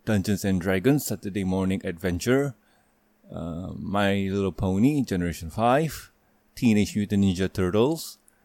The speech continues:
Sonic the Hedgehog. So while it is not a full-blown comic crossover, it is a comic event of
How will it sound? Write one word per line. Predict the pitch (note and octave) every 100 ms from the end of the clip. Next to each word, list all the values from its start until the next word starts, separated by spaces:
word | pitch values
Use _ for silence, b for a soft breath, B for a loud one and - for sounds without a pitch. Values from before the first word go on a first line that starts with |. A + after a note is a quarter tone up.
| _ -
Sonic | - G2 F#2+ G#2+
the | B2+
Hedgehog. | C#3 - - E2 D#2+ _ b b b b _ _ -
So | - A2 G2+
while | G#2+ G#2+ G#2+ G#2+ G#2+ _ _ _ _ _ _
it | A#2 A2+ - _ -
is | A2+ G#2+ - -
not | A2+ A2 - _
a | G#2+
full-blown | F#2 - G#2+ G2+ G2 F2 G2+ G2 F#2 F2+ F2+ E2
comic | - - F#2 E2+
crossover, | - F2+ A2+ G#2 B2 E3 A#3+ b b _
it | D3+ -
is | C#3 C3
a | B2+
comic | - - A#2+ B2 B2+ -
event | A2+ G2+ F#2 G#2 A2 b b b _ _ _ _ _ _ _ _ _ _ _ _
of | G2+ G#2 -